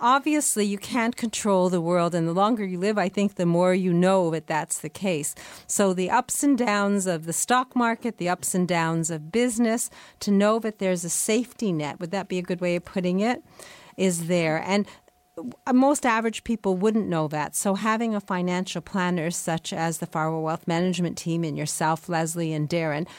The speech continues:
really would at least let someone know that's available. They don't have to opt in, but if they do, maybe their night's sleep would be a lot more peaceful. So if someone wants to talk to you, maybe they find themselves in that situation, or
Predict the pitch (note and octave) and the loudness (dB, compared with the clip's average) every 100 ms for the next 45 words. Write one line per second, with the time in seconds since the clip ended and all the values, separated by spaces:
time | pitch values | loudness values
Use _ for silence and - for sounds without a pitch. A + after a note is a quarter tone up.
0 | - - G#3+ B3+ C4+ B3 G3 F#3 G3+ A#3 | -20 -6 0 2 2 0 0 -2 -2 0
1 | B3+ - F#3+ - G#3 F#3+ F#3 F#3 G3+ G3 | 0 -2 -2 0 2 4 4 4 2 0
2 | E3+ E3 - D#3+ F3+ G3+ F#3 D#3 D#3+ F3 | -4 -4 -6 0 0 2 0 -2 -2 -2
3 | F#3+ - G3 - F#3+ E3 - - A3+ F3+ | -2 0 -2 -2 -4 -4 -4 -2 0 2
4 | E3+ E3+ F3 F3+ - E3+ E3+ A#3 G#3+ G#3+ | -2 -2 -4 -4 -4 -4 -2 0 2 0
5 | - - F#3+ F#3 F#3+ F3+ F3 E3+ E3+ - | -6 -4 0 0 0 0 0 0 -2 -6
6 | - F#3 F3+ E3 D#3 E3 D#3 D#3 D#3+ - | -2 -4 -2 -6 -4 -4 -2 -2 -2 -2
7 | D#3 D#3 - A3 A3 - - C#3 - - | -4 -6 -8 -6 -6 -6 -4 -6 -6 -14
8 | - - A#3 - E4 F4+ D#4 C#4+ - B3 | -8 0 0 4 4 4 2 0 -2 -8
9 | - C#4+ - - G3+ E3+ F#3+ G3 F#3+ F#3+ | -2 -2 -4 -8 -4 -2 -2 0 -2 0
10 | G#3 G#3 G3+ G3 F#3+ F#3 F#3 F3+ F3+ - | 0 2 0 0 -2 -2 -2 -4 -6 -8
11 | F#3 - F#3 F#3 F#3+ G#3+ E3+ D#3 | -10 -8 -2 0 0 -2 -2 -4